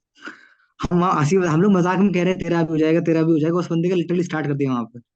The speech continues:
उसके बाद बाकी सबके, बाकी सब डर गए कि हमारा कहीं स्टार्ट ना हो जाए। <laughs> तो उसको सेकंड, सर, तो हम लगभग, मतलब कि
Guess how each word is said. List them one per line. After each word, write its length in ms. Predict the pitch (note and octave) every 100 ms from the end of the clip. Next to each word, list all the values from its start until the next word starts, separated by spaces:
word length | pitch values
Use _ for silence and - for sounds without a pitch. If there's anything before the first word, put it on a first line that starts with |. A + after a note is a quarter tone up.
| _ _ _ _ _ _
उसके 200 | D#3+ D3
बाद 80 | F#3
बाकी 280 | E3 E3 G3+
सबके, 240 | F#3 E3+
बाकी 380 | E3 C#3 D#3 D#3
सब 160 | F3 E3+
डर 120 | D3+
गए 180 | C#3 G3+
कि 440 | A#3 _ _ -
हमारा 220 | C#3+ D#3
कहीं 140 | F3 E3+
स्टार्ट 260 | E3 D3
ना 80 | C#3+
हो 60 | B2
जाए। 200 | A#2+ A2 _ _ _ _ _ _ _ _ _ _ _ _ _ _ _ -
<laughs> 460 | G4+ - F3 D#3+ - - - - - _ -
तो 40 |
उसको 180 | C#3+ -
सेकंड, 540 | - D#4+ D#3+ D#3 D3 - - _ _ _ _ _ _ _ _ _ _ _ _ _ _ -
सर, 80 | D3+
तो 160 | E3
हम 80 | D#3+
लगभग, 360 | D#3+ D#3 D#3+ -
मतलब 160 | D#3 C#3+
कि 240 | D3